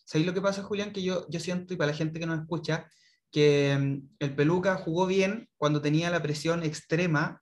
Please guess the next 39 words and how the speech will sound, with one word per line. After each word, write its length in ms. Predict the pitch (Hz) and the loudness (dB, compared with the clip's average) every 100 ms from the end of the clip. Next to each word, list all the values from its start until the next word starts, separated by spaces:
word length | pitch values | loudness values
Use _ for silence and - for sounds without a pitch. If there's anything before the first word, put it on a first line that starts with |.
| - | -8
del 720 | 139 143 139 139 135 135 139 | 2 4 4 2 2 0 -2
descenso, 640 | 139 147 160 143 160 185 - _ - - _ - | -4 0 2 2 -2 -8 -10 _ -20 -20 _ -6
eh, 460 | 143 139 135 135 - | -2 2 0 -2 -6
y 80 | 151 | -4
jugó 340 | 139 151 165 | 2 4 4
bien 240 | 170 180 180 | 2 0 2
ahora 320 | 175 180 180 | 2 2 0
que 100 | 156 | -2
tenía 220 | 151 165 | 0 0
una 140 | 165 | 0
presión, 480 | 151 151 165 165 - _ _ _ - - | -2 -2 -2 -4 -6 _ _ _ -18 -6
no 120 | 170 | -2
digo 200 | 185 185 | -2 -2
extrema, 480 | 180 - 180 185 190 | -6 -4 -2 0 0
pero 180 | 156 143 | 0 2
muy 260 | 151 160 | 2 2
alta, 600 | 170 165 160 170 180 - - | 2 0 -2 -4 -2 -6 -10
eh, 120 | 147 | -6
pero 320 | 147 139 135 - | 0 0 0 -2
en 140 | 143 | -2
otro 160 | 175 175 | -2 -2
sentido, 560 | 151 143 143 147 - - | -4 -4 -2 -4 -4 -6
con, 260 | 139 139 | -6 -4
con 120 | 135 | -8
jugadores, 540 | 139 143 143 160 170 156 | -4 0 2 2 0 -2
no, 140 | 170 | -4
no 240 | 175 160 180 | -2 -2 0
la 120 | 202 | 0
presión 460 | 190 190 190 190 - _ _ | -2 -4 -6 -6 -16 _ _
de, 420 | 139 147 143 143 | 2 4 6 4
de 40 | 139 | 2
estar 220 | 143 156 | 0 0
al 100 | 156 | 2
borde 220 | 156 160 | 2 2
del 80 | 147 | 0
descenso, 280 | 147 220 180 | 0 -4 -2
sino 240 | 160 165 | 0 2
de 140 | 165 | 0
que 300 | 156 143 139 | 0 -2 -2